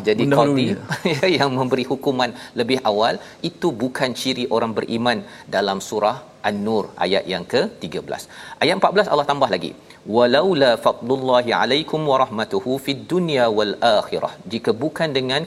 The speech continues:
Speaker 1: kurniaan rahmat Allah pada di dunia akhirat, "lamassakum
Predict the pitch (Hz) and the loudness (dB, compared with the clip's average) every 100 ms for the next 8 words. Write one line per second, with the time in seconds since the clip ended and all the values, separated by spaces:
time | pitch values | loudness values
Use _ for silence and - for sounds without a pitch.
0 | - 113 117 127 127 131 139 139 - 101 | -4 -4 -2 -2 -2 -2 -4 -8 -6 -2
1 | 110 123 127 113 123 127 123 110 104 110 | 0 0 0 0 2 0 2 -2 0 -4
2 | 104 98 143 147 127 95 92 101 147 - | -4 -4 -4 -4 -4 -4 0 0 0 -6
3 | - - - 110 127 147 202 - 143 147 | -20 -20 -8 2 2 2 -2 0 -2 -2